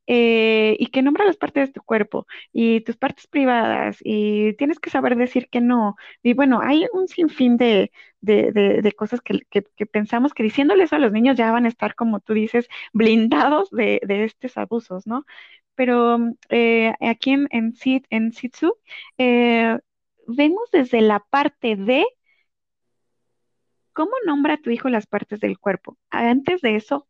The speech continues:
¿cómo las dices tú? ¿Tú cómo las dices? ¿No? Hazte esa pregunta a ti misma.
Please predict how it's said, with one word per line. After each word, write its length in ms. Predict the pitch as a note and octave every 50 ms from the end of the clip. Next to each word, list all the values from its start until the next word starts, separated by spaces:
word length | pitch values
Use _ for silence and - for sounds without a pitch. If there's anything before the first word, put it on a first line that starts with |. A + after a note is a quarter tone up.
| _ _ _
¿cómo 240 | - D4 D4+ F4 F#4
las 220 | F4+ C#4+ A#3 A#3+ -
dices 500 | B3+ C4 - - C4+ C4 - _ _ _
tú? 240 | - A#3 G#3+ G#3+ _ _ _ _ _ _ _ _ _ _ _ _ _ _ _ _ _ _ _ _ _ _ _ _ _ _ _ _
¿Tú 100 | _ - - -
cómo 140 | D#4+ C#4+
las 200 | B3+ G#3+ G2+ -
dices? 480 | F#3+ F3+ - - - _ _ _ _ _ _ _ _ _ _ _
¿No? 220 | - A3+ B3+ F#4+ A#4 _ _
Hazte 320 | - C4 C4+ - - - F#4
esa 220 | E4 - E4 D#4+
pregunta 440 | - - G#3+ F#3 F#3+ G3+ A3 - B3+
a 20 |
ti 160 | - - A3+
misma. 380 | A3 G#3+ G3 B3+ C4+ - -